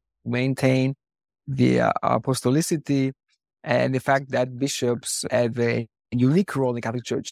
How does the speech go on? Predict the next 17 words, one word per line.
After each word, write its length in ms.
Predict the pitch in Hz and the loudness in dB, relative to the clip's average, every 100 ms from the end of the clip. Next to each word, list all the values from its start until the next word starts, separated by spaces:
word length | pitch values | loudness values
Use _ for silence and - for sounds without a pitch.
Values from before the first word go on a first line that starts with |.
| - | -4
It's 200 | 170 196 | 0 2
an 100 | 180 | 2
acknowledgement 760 | 160 202 269 165 127 123 156 | 2 2 0 -2 -6 -10 -6
of 180 | 127 139 | -6 -2
what's 200 | 139 - | -2 0
happening, 380 | 156 - 127 127 | -2 -2 -4 -4
especially 560 | 123 170 170 147 135 131 | 0 0 2 0 0 0
in 160 | 135 | 0
light 340 | 127 131 156 156 | 2 2 2 -4
of 260 | 131 120 123 | -4 -4 -4
the 80 | 120 | -4
American 300 | 127 143 135 | -2 -2 -4
situation, 720 | 120 120 127 - 107 117 135 | -4 -2 0 -2 -8 -6 -6
because 340 | 135 - 117 | -6 2 4
what 220 | 117 135 139 | 6 4 4
I 80 | |
see 540 | 135 - 208 185 113 | 0 -2 -2 -2 -4